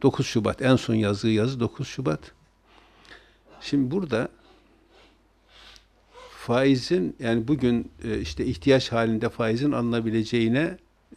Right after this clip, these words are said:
e, e, alınabileceği neticesini doğuracak fetvalar verdi. Şimdi bu Hayrettin Karaman Hoca ile biz bin dokuz yüz yetmiş yediden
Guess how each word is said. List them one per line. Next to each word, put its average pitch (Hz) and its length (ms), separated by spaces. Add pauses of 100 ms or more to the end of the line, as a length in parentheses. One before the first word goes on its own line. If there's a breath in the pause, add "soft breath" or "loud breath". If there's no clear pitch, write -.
e, 110 60 (1000)
e, 117 180
alınabileceği 123 680
neticesini 120 560
doğuracak 113 420
fetvalar 107 600
verdi. 92 340 (2000 loud breath)
Şimdi 147 380
bu 143 140
Hayrettin 151 400
Karaman 147 400
Hoca 135 280
ile 120 220
biz - 440 (840 loud breath)
bin 131 120
dokuz 123 340
yüz 120 160
yetmiş 123 440
yediden 120 640